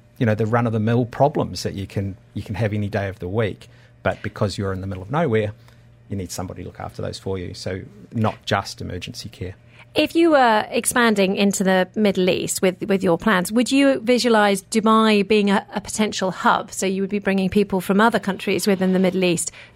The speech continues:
Speaker 2: to us here. Is the healthcare system here sophisticated enough to, to act as a hub for the, for the Middle East?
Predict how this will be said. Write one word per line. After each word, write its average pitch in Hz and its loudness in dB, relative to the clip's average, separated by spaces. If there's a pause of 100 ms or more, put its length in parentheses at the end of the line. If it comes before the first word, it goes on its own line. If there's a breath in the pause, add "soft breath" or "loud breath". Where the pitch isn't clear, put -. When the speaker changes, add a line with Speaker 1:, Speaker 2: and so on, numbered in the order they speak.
Speaker 2:
to 208 4
us 160 2
here. 175 2
Is 220 -2
the 214 2
healthcare 208 2
system 196 0
here 185 4 (300 loud breath)
sophisticated 196 0
enough 175 -2
to, - 0
to - -2
act - -2
as 185 -2
a 165 2
hub 185 -2
for - -4
the, - -4
for 190 -8
the 175 -4
Middle - -6
East? - -10